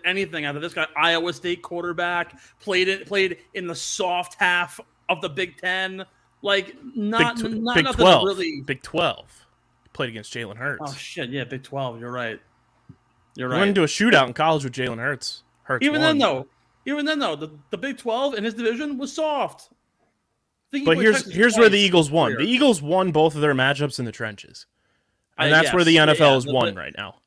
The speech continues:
Speaker 1: yeah, the running game, like, like they had, what, two hundred, they had two hundred plus yards between all three running backs?
Speaker 2: We had a hundred forty-eight,
Speaker 1: Between
Speaker 2: I think, was the final after,
Speaker 1: What,
Speaker 2: like,
Speaker 1: was
Speaker 2: kneel
Speaker 1: that it?
Speaker 2: downs and all that kind of stuff. Yeah.
Speaker 1: Okay. But, like, two hundred and twelve all,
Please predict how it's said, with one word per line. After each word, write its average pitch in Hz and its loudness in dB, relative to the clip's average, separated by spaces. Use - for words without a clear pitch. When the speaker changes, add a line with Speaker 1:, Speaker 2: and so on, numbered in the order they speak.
Speaker 1:
yeah, 147 0
the 147 -6
running 185 -2
game, 165 -2
like, 170 -2
like 156 -6
they 180 0
had, 170 -2
what, 147 -6
two - -10
hundred, 165 -6
they 180 -4
had - -12
two 240 -6
hundred 220 -6
plus 220 -8
yards 196 -4
between 185 -12
all 165 -4
three 190 -8
running 190 -6
backs? 233 -10
Speaker 2:
We 139 2
had 143 6
a 131 6
hundred 139 -2
forty-eight, 131 -2
Speaker 1:
Between - -6
Speaker 2:
I 113 -6
think, 110 -10
was 107 -12
the 107 -14
final 98 -12
after, 110 -4
Speaker 1:
What, 110 -2
Speaker 2:
like, 104 -8
Speaker 1:
was 135 -8
Speaker 2:
kneel 131 2
Speaker 1:
that 165 0
it? 196 -2
Speaker 2:
downs 107 -14
and 104 -8
all 101 -6
that 92 -8
kind 104 -14
of 117 -14
stuff. - -20
Yeah. - -10
Speaker 1:
Okay. 147 -8
But, 226 0
like, 220 -2
two 294 -2
hundred 285 0
and 247 -6
twelve 226 0
all, 196 -2